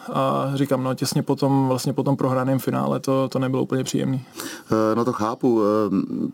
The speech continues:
Speaker 2: prostě, <laughs> eh, čím to, že vás, že vás Colorado takhle jako u-, u-, udolalo vlastně v těch úplně posledních, protože jste tam, eh, dva týmy, který to dotáhnou vlastně až úplně do, jako do konce.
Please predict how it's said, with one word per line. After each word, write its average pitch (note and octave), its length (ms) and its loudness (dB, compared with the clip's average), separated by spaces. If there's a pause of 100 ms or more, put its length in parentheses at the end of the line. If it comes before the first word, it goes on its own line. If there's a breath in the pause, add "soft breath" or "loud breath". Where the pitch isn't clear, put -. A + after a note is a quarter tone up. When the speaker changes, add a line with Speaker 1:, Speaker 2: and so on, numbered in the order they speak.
Speaker 2:
prostě, A#2 460 0 (140)
<laughs> - 20 2 (580 loud breath)
eh, G#2+ 200 2
čím C#3+ 200 2
to, C#3 200 2
že E3+ 80 2
vás, C#3 320 -2 (220)
že G2+ 100 2
vás A2 280 -2 (140)
Colorado G#2+ 400 2
takhle G2 220 2
jako G2 180 0
u-, G2 160 0 (160)
u-, E2+ 80 -4
udolalo A#2 460 4
vlastně G#2+ 340 0
v - 60 -8
těch - 200 -2
úplně A2+ 220 2
posledních, G#2 640 2
protože G#2+ 340 2
jste A#2 140 -2
tam, B2 240 -2
eh, - 120 -6 (160)
dva G#2+ 220 0
týmy, A#2+ 300 0
který A#2+ 240 2
to A#2+ 120 2
dotáhnou A#2+ 420 0
vlastně A2+ 200 -2
až A#2+ 160 -2
úplně B2 260 2
do, A#2 160 2
jako G#2+ 160 0
do A#2+ 80 2
konce. A2+ 400 0